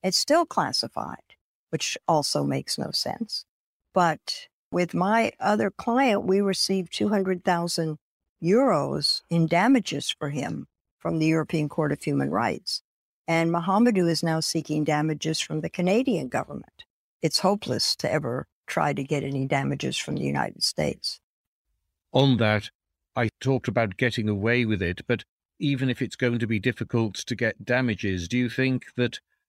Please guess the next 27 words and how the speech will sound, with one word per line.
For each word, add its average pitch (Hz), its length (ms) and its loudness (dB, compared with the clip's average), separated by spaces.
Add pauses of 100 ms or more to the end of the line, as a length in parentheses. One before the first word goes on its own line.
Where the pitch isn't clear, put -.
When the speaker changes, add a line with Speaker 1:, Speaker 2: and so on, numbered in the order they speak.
(180)
Speaker 2:
shall 131 220 -2
we 120 140 0
say, 117 260 0
the 120 160 0
United 120 680 0
States 120 400 -2
has 123 380 -4 (120)
paid 127 300 0
a 120 40 0
price 131 520 -2
in 127 140 -2
some 131 320 -2
way 127 320 0
for 127 220 -4
what 127 260 0
has 120 280 -2
actually 123 460 -4
happened 135 420 -2
now 123 160 2
that 123 180 -6
so 127 200 0
much 127 240 -2
is 123 180 -4
now 127 160 2
known 127 320 2
about 120 340 -2
this? 156 320 -2